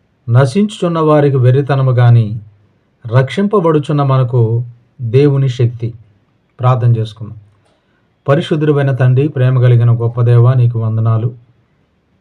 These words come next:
ఈ సమయంలో నాతో, మా అందరితో మాట్లాడమని, నీ కృప తోడుగా ఉండినమ్మని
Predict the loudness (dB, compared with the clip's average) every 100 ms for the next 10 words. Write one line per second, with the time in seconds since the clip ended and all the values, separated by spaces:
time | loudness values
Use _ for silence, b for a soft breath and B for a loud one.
0 | _ _ -6 -2 0 2 2 4 2 2
1 | 0 0 0 2 2 2 0 0 -2 -2
2 | -2 -2 0 0 -2 -4 -6 -6 -2 -2
3 | 0 -2 -2 -4 -6 -8 -8 -10